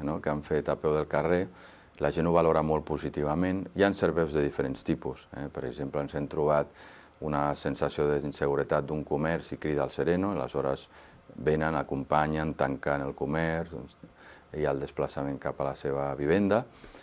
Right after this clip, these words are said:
i després gent jove, doncs, que arriba tard, doncs, al,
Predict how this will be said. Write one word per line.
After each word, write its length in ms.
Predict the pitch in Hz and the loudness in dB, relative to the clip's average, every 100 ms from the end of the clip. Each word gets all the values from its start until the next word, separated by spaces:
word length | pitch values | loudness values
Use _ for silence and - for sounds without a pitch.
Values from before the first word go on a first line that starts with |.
| - | -6
i 80 | 85 | 0
després 400 | 78 - 82 80 | 0 2 2 2
gent 220 | 76 78 76 | 2 0 2
jove, 320 | 90 90 90 98 | 4 6 6 4
doncs, 220 | 78 69 | -2 -6
que 140 | - 73 | -4 -2
arriba 320 | 71 76 73 | 0 2 2
tard, 360 | 78 82 78 76 | 4 4 2 0
doncs, 260 | 71 - | -4 -2
al, 300 | 69 69 69 | -2 -2 -2